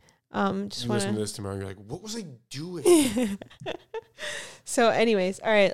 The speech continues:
Speaker 1: I love you guys. Have a wonderful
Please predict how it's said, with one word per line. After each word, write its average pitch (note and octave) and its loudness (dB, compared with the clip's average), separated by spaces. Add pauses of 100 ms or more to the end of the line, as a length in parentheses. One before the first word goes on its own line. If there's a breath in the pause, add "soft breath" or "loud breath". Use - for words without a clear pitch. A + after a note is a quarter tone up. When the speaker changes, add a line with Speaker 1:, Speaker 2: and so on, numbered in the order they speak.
(100)
Speaker 1:
I A3 0
love A3 2
you G#3+ -4
guys. G#3+ 4
Have G#3+ 2
a G#3+ 6
wonderful G#3+ 0